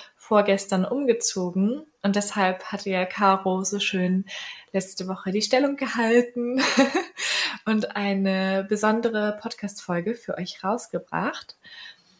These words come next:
Und ja, wir möchten jetzt erstmal gerne sagen, was Selbstreflexion eigentlich für uns genau bedeutet,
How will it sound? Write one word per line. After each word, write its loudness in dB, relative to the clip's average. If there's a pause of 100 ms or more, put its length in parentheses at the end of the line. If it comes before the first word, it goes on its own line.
(340)
Und 2
ja, 4 (120)
wir 8
möchten 2
jetzt 2
erstmal -2
gerne 2
sagen, -2 (280)
was -2
Selbstreflexion 2
eigentlich -2
für -2
uns 0
genau 0
bedeutet, 2